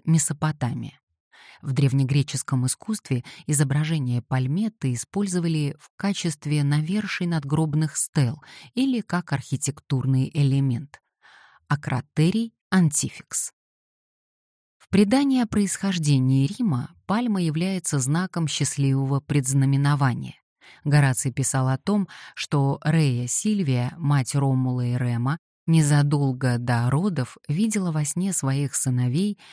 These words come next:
в образе пальм с величественными ветвями, которые простираются до небес.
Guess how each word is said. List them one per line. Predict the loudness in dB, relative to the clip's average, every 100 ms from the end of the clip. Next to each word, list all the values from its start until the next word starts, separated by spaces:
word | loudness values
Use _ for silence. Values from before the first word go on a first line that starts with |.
| -14
в | -4
образе | -2 0 0 0 -2
пальм | -4 -4 -2 -2 -4
с | -6 -2
величественными | 0 0 -2 -4 -6 -2 0 0 0
ветвями, | 0 -2 0 0 0 -4 -10 -20 -6
которые | -4 0 0 0 -2
простираются | -2 -4 -2 -2 0 -2 -2 -4
до | 0
небес. | 2 2 0 -4 -10